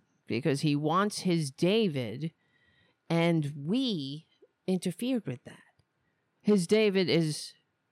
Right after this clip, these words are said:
Trump. So these maggots, they call Trump his, um, David, I guess, 'cause I've heard these maggots say that before, that David, what, you know, King David in the Bible, he wasn't perfect either. You know, he was a,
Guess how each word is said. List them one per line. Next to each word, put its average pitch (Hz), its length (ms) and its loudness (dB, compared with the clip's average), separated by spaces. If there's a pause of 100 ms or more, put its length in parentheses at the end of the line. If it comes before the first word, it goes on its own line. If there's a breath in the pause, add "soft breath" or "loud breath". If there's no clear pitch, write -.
(200)
Trump. - 380 0 (680)
So 139 500 0
these 165 240 4
maggots, 175 640 0
they 165 120 -2
call 185 380 0
Trump 160 400 0 (180)
his, 151 640 -2
um, 139 400 -2
David, 160 680 2
I 143 120 -4
guess, 151 180 0
'cause 143 380 -4 (880 soft breath)
I've 151 140 -2
heard 156 280 2
these 143 220 0
maggots 131 400 -2
say 123 180 -2
that - 240 -4
before, 180 480 2 (460 loud breath)
that 151 520 -2
David, 160 1000 2 (140)
what, 151 340 0
you 156 80 2
know, 127 120 0
King 156 440 0
David 151 400 2
in 147 160 0
the 139 60 -2
Bible, 139 520 2
he 214 160 0
wasn't 247 520 0
perfect 160 520 -4
either. 240 380 -2
You 135 100 -2
know, 131 120 0
he 180 120 0
was 180 160 -2
a, 151 80 -2